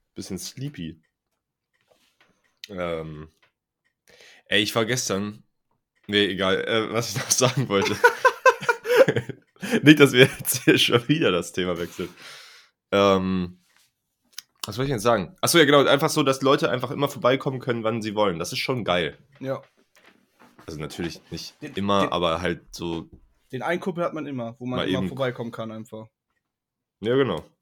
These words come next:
Speaker 1: Das ist, das ist, das ist schon ziemlich nice. Ähm,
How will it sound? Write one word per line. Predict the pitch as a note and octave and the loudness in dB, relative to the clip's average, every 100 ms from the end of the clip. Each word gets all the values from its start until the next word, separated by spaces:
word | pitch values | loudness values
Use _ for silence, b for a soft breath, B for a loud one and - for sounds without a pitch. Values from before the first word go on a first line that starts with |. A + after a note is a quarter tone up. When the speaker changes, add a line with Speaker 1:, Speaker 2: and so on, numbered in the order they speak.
| _ _ - | _ _ -14
Speaker 1:
Das | A#2+ | -12
ist, | A#2 | -10
das | - C3 | -10 -10
ist, | B2 - | -12 -10
das | B2 | -10
ist | A#2+ | -10
schon | - F2+ | -12 -14
ziemlich | - E2+ D#2 | -14 -14 -14
nice. | D#2+ D2+ D2 _ b b b b b b b _ _ _ _ _ | -10 -12 -12 _ b b b b b b b _ _ _ _ _
Ähm, | E2 D#2 D2+ | -10 -10 -12